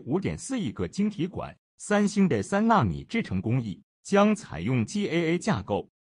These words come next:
而这一架构也是目前Fin Fab技术的延伸，可以使芯片制造商发展到微芯片的工艺范围。不过，在三纳米量产之前，三星还是需要依靠五纳米工艺，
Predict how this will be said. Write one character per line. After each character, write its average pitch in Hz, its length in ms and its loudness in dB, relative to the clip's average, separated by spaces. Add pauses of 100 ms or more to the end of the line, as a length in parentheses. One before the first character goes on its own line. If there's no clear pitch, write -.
而 156 180 4
这 185 120 0
一 135 160 -4
架 214 220 0
构 175 180 0
也 76 160 -6
是 196 200 -2
目 170 160 2
前 85 280 -8
Fin 180 220 -2
Fab 107 160 -4
技 151 220 -6
术 101 160 -6
的 80 80 -10
延 69 260 -12
伸， 120 260 -6 (220)
可 - 160 2
以 185 160 4
使 95 220 -2
芯 240 240 2
片 160 180 4
制 143 160 0
造 110 160 2
商 151 240 2
发 208 180 2
展 76 220 -4
到 95 160 0
微 127 180 0
芯 220 220 0
片 139 220 0
的 82 120 -4
工 220 220 0
艺 180 140 -2
范 82 240 -4
围。 65 260 -14 (160)
不 113 160 2
过， 123 260 4 (200)
在 135 240 4
三 226 260 2
纳 233 160 4
米 78 220 -2
量 165 180 2
产 67 220 -8
之 120 160 -4
前， - 340 -8 (240)
三 262 300 0
星 254 200 -2
还 175 200 -6
是 123 180 -2
需 - 160 -6
要 127 180 2
依 156 160 -2
靠 143 220 -2
五 80 240 -8
纳 180 180 2
米 78 180 -2
工 120 220 0
艺， 110 200 -6